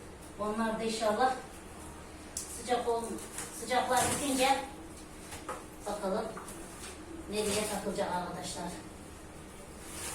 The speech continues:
İnanın halının bir tur yıkamada bile rengi de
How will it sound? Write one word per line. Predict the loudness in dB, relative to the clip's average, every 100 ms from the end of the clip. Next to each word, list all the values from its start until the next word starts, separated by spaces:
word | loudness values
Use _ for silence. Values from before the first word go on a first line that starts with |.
| -6 -8 -12 -12 -12 -12 -6
İnanın | -2 0 2 0 -2 -2 -2 -4 -6 -10 -10 -12 -14 -14 2
halının | 6 8 6 4 6
bir | 10 10
tur | 8 4 2 4
yıkamada | 2 6 8 10 10
bile | 10 10 8 6 -2 -10 -12 -12 -12 -10 -8 -6 4
rengi | 6 8 6 6
de | 10 12 10